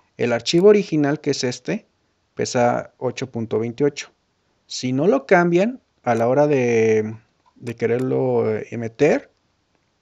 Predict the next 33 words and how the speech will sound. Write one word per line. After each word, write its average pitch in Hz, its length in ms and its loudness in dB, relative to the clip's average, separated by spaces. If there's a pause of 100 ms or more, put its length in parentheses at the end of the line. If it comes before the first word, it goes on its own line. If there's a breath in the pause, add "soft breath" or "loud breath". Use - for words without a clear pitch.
(120)
no 113 100 -6
les 113 160 0
va 113 60 -2
a - 40 0
agarrar. 131 440 0 (2500)
Entonces, 127 800 -4
vamos 135 280 -6
a - 20 -18
hacer 139 200 -2
estos 135 240 -8
por 120 180 -6
separado. 113 680 -2 (840)
Bueno, 127 160 -10
ahorita 117 240 -10
que 101 120 -8
haga 104 320 -8
el 101 120 -10
otro. - 260 -18 (1600)
Para 113 280 0
que 117 180 0
vean 123 300 -2
cómo 123 400 -2
es. 135 260 -6
Voy 120 160 -4
a 127 60 -4
jalar 123 340 -6
este, 170 540 -4
hago 113 180 0
lo 110 140 -2
mismo, 156 500 -4
le 127 80 -6
pongo 113 240 -8
cuatro, 151 680 -2